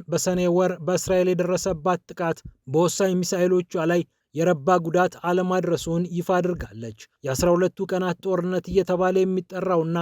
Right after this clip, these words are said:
በሰኔ ወር በሁለቱ ሀገራት መካከል የተካሄደው ፍልሚያ እንዲሁም አሜሪካን ያሳተፈው ግብግብ በኢራን ላይ በርካታ ጉዳቶች እንደደረሱ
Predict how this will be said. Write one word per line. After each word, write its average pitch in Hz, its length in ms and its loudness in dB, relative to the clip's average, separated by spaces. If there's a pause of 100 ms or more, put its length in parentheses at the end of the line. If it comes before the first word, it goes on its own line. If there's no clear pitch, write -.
(360)
በሰኔ 185 380 0
ወር 185 260 2
በሁለቱ 180 500 2
ሀገራት 180 420 -2
መካከል 185 460 -4
የተካሄደው 180 640 0
ፍልሚያ 170 400 -2 (200)
እንዲሁም 170 460 2
አሜሪካን 185 520 0
ያሳተፈው 185 600 -2
ግብግብ 156 500 -2 (320)
በኢራን 170 480 2
ላይ 180 160 4 (100)
በርካታ 180 560 -2
ጉዳቶች 175 540 -2
እንደደረሱ 175 580 0